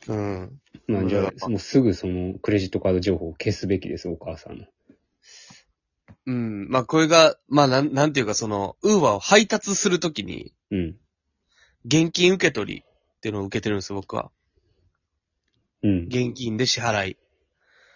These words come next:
Speaker 1: するお客さんね。現金受け取り。
Speaker 2: うん。
Speaker 1: で、なんかそれを精算するときにクレジットカードが必要なんですよ。その、差額分をそっから引かれるっていうのがあるんですけど。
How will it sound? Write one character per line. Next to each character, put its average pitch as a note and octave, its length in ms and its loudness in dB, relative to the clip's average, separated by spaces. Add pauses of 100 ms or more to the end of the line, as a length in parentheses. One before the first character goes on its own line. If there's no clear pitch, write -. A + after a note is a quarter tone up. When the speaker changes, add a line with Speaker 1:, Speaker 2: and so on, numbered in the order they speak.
(400)
Speaker 1:
す - 180 -10
る G#2 80 -4
お G2 60 -4
客 G2+ 200 -6
さ G#2+ 160 -6
ん A2+ 60 -12
ね。 C#3 200 -10 (240)
現 A2 160 -6
金 G#2 140 -6
受 G2+ 100 -6
け F#2+ 40 -8
取 - 260 -12 (260)
り。 G2+ 40 -6
Speaker 2:
う G2 40 -4
ん。 F2+ 160 -8 (540)
Speaker 1:
で、 C#3+ 280 2 (640)
な - 60 -20
ん - 20 -20 (120)
か - 0 -
そ F3+ 120 -4
れ G3+ 100 4
を G3+ 120 2
精 G#3+ 180 4
算 G#3 140 0
す - 100 -6
る G#3 60 0
と F#3+ 60 -2
き D3+ 60 -2
に G#2+ 80 -2
ク - 100 -4
レ D#3 80 4
ジ D3 60 -2
ッ - 40 -8
ト D#3 80 -2
カ D3 180 4
ー G#2 140 -4
ド G#2 100 -2
が G2 120 -6
必 - 180 -8
要 G#2+ 60 0
な F#2 80 -6
ん - 20 -16
で - 60 -18
す - 40 -16
よ。 - 80 -18 (1800)
そ - 160 -4
の、 G2+ 280 -6 (120)
差 C#3+ 160 -2
額 C3 280 0
分 A#2 160 0
を F#2 60 -4
そ A#2 120 -4
っ G#2 60 -10
か - 120 0
ら G#2 80 -2
引 - 100 -14
か G#2+ 120 -4
れ G2+ 120 -4
る F#2+ 240 -8
っ - 520 -20
て - 100 -8
い - 20 -4
う G2 40 -4
の G2 40 -4
が F#2+ 100 -2
あ G2 60 0
る G2 60 -4
ん F#2+ 40 -6
で F2+ 40 -10
す - 80 -16
け - 80 -14
ど。 - 260 -14